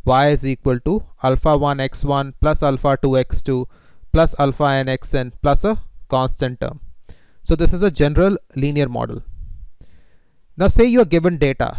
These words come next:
So say you're given a set of points. So, so y is a bunch of observations you have. So these are a bunch of values. So say there is a vector of values associated with y.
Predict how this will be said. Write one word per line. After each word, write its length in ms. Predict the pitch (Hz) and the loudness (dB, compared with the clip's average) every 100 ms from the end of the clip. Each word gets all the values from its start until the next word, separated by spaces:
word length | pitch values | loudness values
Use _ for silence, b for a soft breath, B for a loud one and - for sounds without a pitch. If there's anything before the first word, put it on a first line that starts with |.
| - | -2
So 180 | - 156 | 0 0
say 240 | 175 175 | 2 2
you're 120 | 170 | 2
given 240 | 156 165 160 | 0 0 2
a 40 | |
set 220 | - 170 | 2 2
of 200 | 170 - | 0 -2
points. 400 | 139 131 127 147 | -4 -2 -2 -4
So, 140 | - 143 | -4 -4
so 180 | - | -2
y 540 | 139 127 135 143 151 - - _ _ _ _ _ - | -2 2 2 2 0 -4 -10 _ _ _ _ _ 0
is 260 | 170 - - - | 2 2 -2 -4
a 80 | 135 | 0
bunch 300 | 170 202 190 | 2 4 2
of 100 | - | 2
observations 760 | 147 123 147 143 143 156 131 | 0 2 2 4 2 2 0
you 100 | 131 | -4
have. 280 | 123 117 117 - - | -2 -4 -6 -10 -10
So 160 | - 139 | -6 -4
these 220 | 131 139 | -4 0
are 100 | 151 | 0
a 40 | |
bunch 260 | 139 143 143 | 2 0 0
of 100 | 135 | -2
values. 680 | 120 123 123 113 117 - - - - _ _ _ - | 0 0 0 -2 -8 -12 -16 -16 -20 _ _ _ -10
So 140 | - | -8
say 200 | - 147 | -2 -2
there 140 | 135 139 | 0 0
is 80 | |
a 80 | 131 | 0
vector 380 | 120 135 - 156 | 2 0 0 0
of 100 | 135 | 2
values 420 | 120 120 120 127 | 0 0 0 0
associated 460 | 127 139 - 127 120 | -2 -2 -2 -2 -2
with 200 | 117 - | -2 -2
y. 360 | 117 113 113 | -2 -4 -8